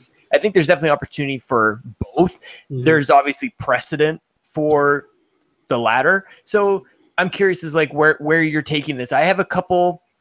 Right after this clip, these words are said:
Speaker 1: I have two of them. Um, well,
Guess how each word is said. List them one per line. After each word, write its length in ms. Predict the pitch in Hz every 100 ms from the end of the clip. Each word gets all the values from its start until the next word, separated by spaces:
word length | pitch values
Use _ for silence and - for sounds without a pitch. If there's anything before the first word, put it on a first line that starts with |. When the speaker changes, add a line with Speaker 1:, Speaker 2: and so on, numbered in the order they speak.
| -
Speaker 1:
I 100 | 156
have 220 | 135 -
two 180 | - 247
of 80 | 262
them. 320 | 190 175 175 - _ _ _ _
Um, 540 | 127 120 120 117 117 120 _ _ _ - - _ _ _ -
well, 400 | 202 208 202